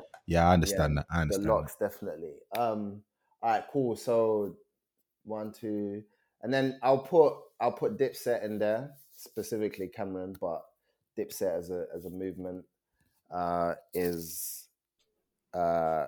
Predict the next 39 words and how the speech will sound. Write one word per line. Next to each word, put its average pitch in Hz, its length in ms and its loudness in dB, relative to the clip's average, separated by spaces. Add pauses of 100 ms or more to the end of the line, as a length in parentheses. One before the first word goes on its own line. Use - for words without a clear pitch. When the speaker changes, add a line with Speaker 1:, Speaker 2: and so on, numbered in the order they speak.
(140)
Speaker 2:
number 90 260 -6
f-, - 160 -20 (280)
they, 95 180 2 (160)
they're 92 220 0
also 90 320 -4
on 90 100 -4
there. 90 340 -2
I'll 98 80 0
put 98 420 4 (760)
Justin 110 460 2
Vernon, 110 600 2
who 98 280 -2
is 92 640 -6 (320)
like, 87 320 -4 (260)
uh, 87 120 -2
I 87 40 -4
don't 92 160 -6
know 92 80 -6
if 90 120 -12
you 92 60 -6
heard 87 160 -4
of 82 120 -10
a 85 80 -6
band 85 360 -8
called 82 260 -12
Bon 87 180 -4
Iver. 82 460 -4 (760)
Uh, 85 380 -2
I'll 90 140 0
put, - 180 -4 (220)
I'll 92 80 -2
put - 240 -4 (160)
them 95 260 -2
there. 90 400 -4
That's 87 220 -12
number 95 180 -10 (160)
four. 95 500 0
Number 95 260 -6 (260)
five. 117 760 4